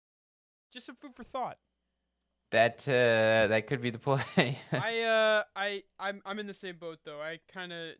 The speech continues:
Speaker 1: do end up getting stuck at work later than I'd like to, 'cause, you know, I'll just get
Speaker 2: Mm-hmm.
Speaker 1: stuck doing something else, like another side project or whatever,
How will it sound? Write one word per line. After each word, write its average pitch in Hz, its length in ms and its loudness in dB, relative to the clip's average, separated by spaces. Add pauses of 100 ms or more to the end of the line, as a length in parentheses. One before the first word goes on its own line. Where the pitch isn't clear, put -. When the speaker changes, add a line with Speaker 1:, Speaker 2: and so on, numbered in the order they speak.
Speaker 1:
do 170 180 -14
end 165 140 -14
up 156 100 -20
getting 160 200 -16
stuck 160 320 -14
at 147 120 -12
work 160 240 -20
later 165 240 -14
than 160 140 -18
I'd 151 160 -14
like 156 300 -16
to, 151 240 -18 (600)
'cause, 151 160 -16
you 156 80 -20
know, 147 100 -16
I'll 143 100 -16
just 147 160 -12
get 120 100 -10
Speaker 2:
Mm-hmm. 113 80 -8
Speaker 1:
stuck 156 220 -12
doing 151 240 -18
something 156 280 -20
else, 151 260 -12
like 156 100 -20
another 151 280 -18
side 156 300 -12
project 160 460 -10
or 156 80 -16
whatever, 156 360 -14